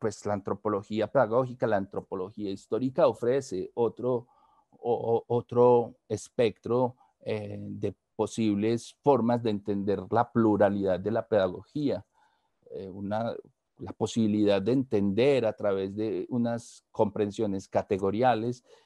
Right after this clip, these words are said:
la amplitud de, de, del discurso pedagógico que, insisto, no se reduce a, a,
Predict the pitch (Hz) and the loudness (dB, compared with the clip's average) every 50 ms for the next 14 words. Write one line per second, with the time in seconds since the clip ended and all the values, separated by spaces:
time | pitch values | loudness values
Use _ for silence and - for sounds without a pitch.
0 | _ _ _ _ - 113 113 113 110 110 107 - 110 104 98 - - - 139 135 | _ _ _ _ 0 4 4 6 6 4 0 -2 -4 -4 -4 -4 0 2 2 2
1 | 120 110 113 117 117 135 135 127 127 - - 120 110 110 107 107 107 104 104 107 | 2 0 -2 0 2 4 6 6 4 4 0 -2 0 0 0 2 2 0 -2 -2
2 | 113 110 104 110 104 - - - 113 101 95 107 104 - 135 123 123 120 120 113 | -4 -4 -4 -4 -8 -10 -4 -2 -2 0 0 -2 -2 0 2 2 2 2 2 0
3 | 110 117 113 - 127 120 - - 110 101 98 98 - 123 117 - - - 117 113 | 0 -2 -6 -6 -6 -6 -4 -6 -6 -6 -6 -6 -4 -4 -4 -4 -4 -6 -4 -4
4 | 104 101 98 - 110 107 110 104 98 98 107 127 123 110 - - 82 71 - - | -4 -6 -6 -6 -8 -4 -4 -4 -2 -2 -4 -4 -6 -6 -8 -12 -14 -14 -14 -18
5 | _ _ - 95 92 90 - - 95 90 92 | _ _ -4 -4 -4 -4 -8 -8 -8 -8 -10